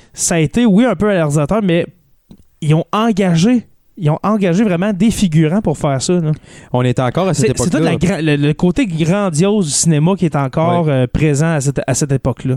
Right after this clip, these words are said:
Speaker 2: Oui, oui, oui, vraiment,
Speaker 1: Ouais.
Speaker 2: vraiment, euh, t'as, t'as, t'as totalement raison.
Speaker 1: Ouais.
Speaker 2: Puis en plus, euh, cette, cette histoire-là est arrivée aussi. Ça, c'est, c'est, euh, ben, c'est sûr qu'il y a peut-être
Speaker 1: C'est,
Speaker 2: une,
Speaker 1: c'est,
Speaker 2: il y a, il y a peut-être
Speaker 1: c'est,
Speaker 2: une histoire qui
Speaker 1: ouais.
Speaker 2: est venue alentour de ça, là.
Speaker 1: Mais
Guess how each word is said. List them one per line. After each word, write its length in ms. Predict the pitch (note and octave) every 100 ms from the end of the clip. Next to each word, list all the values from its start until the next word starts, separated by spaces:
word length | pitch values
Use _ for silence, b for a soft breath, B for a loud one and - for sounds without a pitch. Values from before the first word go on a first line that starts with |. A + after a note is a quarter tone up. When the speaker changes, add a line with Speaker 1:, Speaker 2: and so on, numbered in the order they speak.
| -
Speaker 2:
Oui, 220 | C3 D#3
oui, 140 | D3 C#3+
oui, 140 | D#3
vraiment, 220 | C3+ C3
Speaker 1:
Ouais. 180 | D3 D#3 -
Speaker 2:
vraiment, 320 | A#2+ A#2+ B2
euh, 640 | C#3 D3 A#2 A2+ A2 A2 A2
t'as, 200 | - A#2
t'as, 160 | B2 A2+
t'as 220 | - A2
totalement 400 | B2 B2 B2 A#2+
raison. 340 | A2+ G#2+ B2 D#3
Speaker 1:
Ouais. 180 | C#3 C3+ -
Speaker 2:
Puis 160 | - B2
en 140 | A2+
plus, 540 | - D3+ F#3 F3+ - -
euh, 320 | B2+ A#2 A#2
cette, 320 | A2+ - B2+
cette 500 | - - - - A#2
histoire-là 440 | - C3+ A#2+ B2 D#3
est 100 | C3
arrivée 260 | A#2 A2 A2+
aussi. 340 | A2 - D#4
Ça, 160 | - B2+
c'est, 220 | B2+ A#2
c'est, 140 | A#2
euh, 420 | A#2 A2+ G#2+ G#2+
ben, 120 | G#2+ A#2
c'est 120 | B2
sûr 120 | C#3+
qu'il 60 | C#3+
y 40 |
a 20 |
peut-être 180 | - C3+
Speaker 1:
C'est, 60 | B2
Speaker 2:
une, 40 |
Speaker 1:
c'est, 140 | A#2+ E3
Speaker 2:
il 60 |
y 20 |
a, 60 | A#2+
il 20 |
y 20 |
a 200 | - - -
peut-être 160 | -
Speaker 1:
c'est, 80 | C3+
Speaker 2:
une 80 | B2
histoire 280 | - C3+ C#3
qui 100 | D#3
Speaker 1:
ouais. 80 | E3+
Speaker 2:
est 40 |
venue 100 | C#3
alentour 300 | B2+ A#2 A#2+
de 100 | A#2+
ça, 180 | G#2+ G#3+
là. 80 | A#3 A#3
Speaker 1:
Mais 240 | E3+ F#3